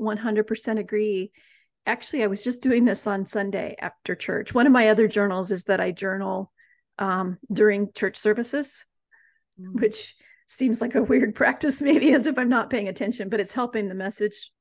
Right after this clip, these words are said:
Speaker 1: um, enter in. And then at the end of the service, I sit there and I write down prayer, prayer requests that are related to the, the message or that are things that I brought into the church building that day.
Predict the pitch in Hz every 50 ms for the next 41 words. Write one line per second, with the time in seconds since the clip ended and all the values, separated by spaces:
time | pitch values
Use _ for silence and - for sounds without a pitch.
0 | _ _ - 220 196 190 214 196 196 - _ - 202 202 208 - 214 196 196 196
1 | 202 226 220 220 - _ _ _ - - - - _ - 214 220 226 214 214 208
2 | 214 233 220 220 226 220 208 202 180 - - 220 220 208 208 196 - - 196 190
3 | - - - 202 - - 214 202 202 196 190 185 190 190 196 202 - 202 202 196
4 | 190 185 190 220 190 180 190 190 - - _ _ - - - - - - 208 208
5 | 202 202 202 - - - - 226 220 196 196 196 - 220 214 202 - - - -
6 | 196 190 190 190 185 196 196 226 240 262 240 226 - - 226 214 233 233 220 214
7 | - 233 220 220 220 214 - - 220 214 - - - 202 202 202 196 196 185 190
8 | 190 180 180 185 196 - _ _ _ _ _ _ _ _ - - 202 208 - -
9 | 208 190 185 185 180 196 190 190 196 196 190 196 185 202 202 - 208 190 - -
10 | - 202 196 185 202 196 202 196 196 - 220 202 196 208 214 214